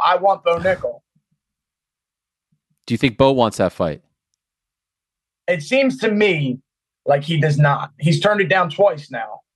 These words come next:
Speaker 2: And when you say turned it down, what does that mean? Did the U F C
Speaker 1: Well,
Speaker 2: offer
Speaker 1: both
Speaker 2: him
Speaker 1: was,
Speaker 2: you?
Speaker 1: sorry, sorry. Both was for Fury Grappling. So originally
Speaker 2: Okay.
Speaker 1: his manager reached out for Fury Grappling, and I said, "Look, I didn't think he was gonna fight me at two and oh, three and oh,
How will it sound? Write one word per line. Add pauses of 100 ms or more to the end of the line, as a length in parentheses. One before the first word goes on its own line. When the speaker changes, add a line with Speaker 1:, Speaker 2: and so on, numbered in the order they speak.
(1300)
Speaker 2:
And
when
you
say
turned
it
down, (200)
what
does
that
mean? (280)
Did
the
U
F
C
Speaker 1:
Well,
Speaker 2:
offer
Speaker 1:
both
Speaker 2:
him
Speaker 1:
was,
Speaker 2:
you?
Speaker 1:
sorry,
sorry. (180)
Both
was
for
Fury
Grappling. (300)
So
originally
Speaker 2:
Okay.
Speaker 1:
his
manager
reached
out
for
Fury
Grappling,
and
I
said, (340)
"Look,
I
didn't
think
he
was
gonna
fight
me
at
two
and
oh,
three
and
oh,